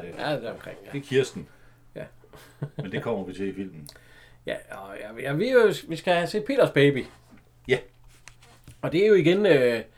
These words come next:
Speaker 2: hvad hedder hun, øh, Annelise Ren-, Renberg, ja.
Speaker 1: Ja.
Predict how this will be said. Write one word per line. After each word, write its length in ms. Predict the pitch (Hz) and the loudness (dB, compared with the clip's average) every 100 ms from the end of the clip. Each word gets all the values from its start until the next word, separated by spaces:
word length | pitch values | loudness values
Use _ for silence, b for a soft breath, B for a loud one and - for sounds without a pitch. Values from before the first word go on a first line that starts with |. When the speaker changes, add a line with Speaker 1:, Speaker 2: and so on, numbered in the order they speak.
| b b b | b b b
Speaker 2:
hvad 100 | - | -6
hedder 160 | 139 139 | -2 0
hun, 220 | 120 120 | -2 -6
øh, 340 | 117 113 113 - - - - | -8 -10 -10 -12 -12 -16 -8
Annelise 680 | 135 143 135 151 147 131 123 | -2 0 2 0 0 0 2
Ren-, 340 | 135 175 165 - - - - - | 2 0 -2 -6 -16 -20 -20 -10
Renberg, 260 | 143 139 110 - - | -6 -2 -4 -6 -16
ja. 40 | |
Speaker 1:
Ja. 200 | - - | -16 -16